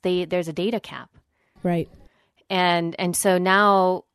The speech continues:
Speaker 1: um, um, it's hard for me because I basically am not charged in the middle of the night. So if it's after midnight, it's basically free data transfer. But I forget sometimes to keep the computer on. You know, I forget 'cause it's my laptop usually.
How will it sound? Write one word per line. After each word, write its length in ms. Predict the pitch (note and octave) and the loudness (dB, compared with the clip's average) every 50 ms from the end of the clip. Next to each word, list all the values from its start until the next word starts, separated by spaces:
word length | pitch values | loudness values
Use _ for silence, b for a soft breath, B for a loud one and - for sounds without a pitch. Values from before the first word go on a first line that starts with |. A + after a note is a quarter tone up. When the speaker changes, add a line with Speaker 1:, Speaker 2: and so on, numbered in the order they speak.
| _ - | _ -6
Speaker 1:
um, 420 | F3+ F3 E3+ E3+ E3+ E3+ E3+ E3+ - - | -4 -2 -2 -2 -4 -4 -6 -8 -8 -6
um, 300 | E3 E3+ E3+ E3 D#3+ E3 - | -6 -6 -4 -6 -8 -8 -8
it's 240 | F3+ E3+ - - - | -8 -8 -8 -10 -10
hard 300 | - - G#3+ A#3 A3+ - | -4 0 2 2 2 0
for 100 | - G#3+ | -2 -2
me 140 | G3 F#3+ F3+ | 0 0 0
because 320 | F3+ E3+ - F#3 F3+ F3 | -2 -2 -4 -4 -4 -2
I 280 | - F3+ F3+ F#3 F3+ F3 | 0 2 2 2 2 0
basically 480 | E3 - F3+ F3 - G3 - - F3+ F3+ | -2 -4 -4 -4 -4 -6 -6 -4 -4 -2
am 140 | F3+ F3 F3+ | -2 -2 0
not 220 | F#3 F3+ - - | 0 -2 -2 -4
charged 400 | - - F#3+ F3+ F3 E3 D#3 C#3+ | -4 -4 -2 -2 -2 -4 -6 -6
in 100 | F3 E3+ | -6 -6
the 80 | E3+ E3+ | -4 -4
middle 260 | E3+ E3+ E3 E3 D#3+ | -4 -4 -4 -4 -4
of 120 | D#3 D3+ | -4 -6
the 80 | D3 D#3 | -6 -8
night. 400 | D3+ D3+ E3 A#3 D4 B3 - - | -6 -6 -6 -6 -6 -8 -12 -14
So 260 | - - F3+ E3 E3 | -8 -6 -4 -2 -2
if 120 | E3 - - | -4 -4 -6
it's 140 | F3 - | -8 -6
after 320 | - - E3 D#3+ - - G#3+ | -4 -4 -4 -4 -4 -6 -6
midnight, 520 | G#3 A#3 B3+ A3 G3+ F#3+ F3+ E3+ E3+ - b b b b b b b | -4 -4 -2 -2 0 -2 -2 -2 -4 -8 b b b b b b b
it's 200 | F3+ E3+ - - | -6 -6 -6 -6
basically 500 | - F3+ E3+ - - E3 - E3+ D#3+ D3+ | -6 -6 -6 -6 -8 -10 -8 -8 -10 -10
free 240 | - - F3+ D#3 | -10 -10 -10 -8
data 540 | D3+ C#3 E3 D#3 D#3 D3+ D3+ D3 D3 D3 D3 _ _ _ _ _ _ | -6 -4 -4 -4 -2 -2 -2 -2 -4 -4 -8 _ _ _ _ _ _
transfer. 540 | - - G#3 A#3 B3+ A#3 - F#3 E3 D#3 D3+ b b b b b b b F3 | -6 -2 -2 -2 -2 -2 -2 -2 -2 -2 -4 b b b b b b b -2
But 340 | - G#3 G3+ F#3 F#3 F3+ - _ _ _ _ - | 2 4 6 6 4 4 0 _ _ _ _ 2
I 180 | G3+ G3+ A3 A3 | 2 4 4 2
forget 580 | - - A3 G3 F3+ B3 D4+ F4+ F4 - - | 0 -4 -6 -2 2 2 4 4 2 0 -2
sometimes 680 | - - G#3 F#3 F3 - D#3+ E3+ D#3+ D3+ C#3+ C3+ D3+ - | -2 0 0 0 0 -2 -4 -4 -4 -4 -6 -8 -8 -6
to 100 | - G3 - | -4 -6 -4
keep 220 | - G3+ F3+ - | -4 -6 -6 -4
the 100 | - F3 | -4 -4
computer 420 | - F3 D#3+ - - E3+ E3 D#3+ | -4 -4 -6 -4 -4 -2 -2 -2
on. 420 | D#3 - D#3+ D3+ C#3+ C3+ C3 B2+ C#3+ | -2 -2 -2 -4 -4 -6 -8 -10 -6
You 100 | F3 F3 | -4 -2
know, 80 | F3+ F3 | 0 0
I 100 | F#3 G3 | 0 0
forget 440 | - - F#3 F3 A3+ A#3 - - - | -2 -4 -2 2 2 2 2 0 -6
'cause 120 | - G#3 | -8 -4
it's 140 | G3 G3 - | -4 -4 -2
my 120 | F#3+ F3 E3+ | -2 -4 -2
laptop 460 | F#3 G#3 A3 - - E3+ D3 D#3+ - | 0 -2 -2 -2 -4 -8 -8 -8 -8
usually. 400 | D3+ D3 E3 D#3+ D3+ D#3 D#3 | -12 -12 -12 -10 -12 -12 -12